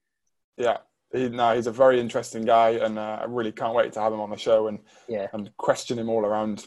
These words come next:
Speaker 1: plyometrics.
Speaker 2: And actually, the videos he showed us as well, he's got, he can leap like a kangaroo.
Speaker 1: Mm.
Speaker 2: He was
Speaker 1: Yeah,
Speaker 2: a
Speaker 1: we'll
Speaker 2: high
Speaker 1: have to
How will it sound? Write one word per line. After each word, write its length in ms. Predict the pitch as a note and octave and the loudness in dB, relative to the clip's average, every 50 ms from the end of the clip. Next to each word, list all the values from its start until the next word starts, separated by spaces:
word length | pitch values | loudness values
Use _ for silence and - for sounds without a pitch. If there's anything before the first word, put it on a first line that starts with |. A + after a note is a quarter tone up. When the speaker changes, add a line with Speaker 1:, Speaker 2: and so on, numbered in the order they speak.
| - | -6
Speaker 1:
plyometrics. 760 | - G#2 G2+ G#2 G#2 G2 - - - A#2 - - - - - - _ _ _ _ - | -2 -2 -2 -2 -2 -6 -8 -8 -8 -8 -8 -8 -10 -12 -12 -14 _ _ _ _ -2
Speaker 2:
And 100 | B2 C3 | 2 2
actually, 280 | C#3+ C#3+ - - C#3 | 2 2 4 2 2
the 80 | B2+ B2 | 2 4
videos 460 | A#2 C#3+ C#3+ D3+ C#3+ C3 B2 B2 A2 A#2+ | 4 6 6 8 8 6 6 4 0 -4
he 60 | A2+ | -4
showed 220 | - - A#2+ A2 | 0 2 2 2
us 140 | A2 - - | 2 0 -4
as 100 | A2+ - | -2 2
well, 200 | B2 A#2+ A2+ G#2+ | 4 4 6 4
he's 300 | G#2 A#2 A#2+ A#2 A2+ - | 4 2 0 -2 -2 0
got, 280 | - B2 A#2 G#2+ - - _ _ - | 2 4 4 4 2 -2 _ _ -12
he 100 | B2 B2 | -12 -10
can 400 | - C3+ A#2 A2+ A#2 A#2+ A#2 A#2 | -8 -6 -6 -4 -4 -4 -2 0
leap 280 | C3 C3 A#2 - - | 0 0 0 -2 -4
like 200 | A2+ G2 G2 - | -4 -4 -4 -4
a 60 | A2 - | -8 -10
kangaroo. 720 | - - - - A#2+ B2 A#2+ A2+ A#2 A2+ A2 G2+ G2 F2+ - _ _ _ _ _ _ _ _ B2 | -10 -10 -10 -6 -6 -4 -2 -2 -2 -2 -2 -4 -6 -8 -12 _ _ _ _ _ _ _ _ -8
Speaker 1:
Mm. 400 | B2 B2 A#2 A2 G2+ G2 - - _ _ - - - - | -6 -4 -4 -4 -4 -6 -8 -12 _ _ -14 -6 2 4
Speaker 2:
He 60 | - | 6
was 20 | |
Speaker 1:
Yeah, 100 | B2 B2 | 8 8
Speaker 2:
a 60 | A#2+ | 8
Speaker 1:
we'll 80 | A#2 A#2+ | 8 8
Speaker 2:
high 80 | G3 G#3 | 6 4
Speaker 1:
have 80 | |
to 20 | G#3+ | 4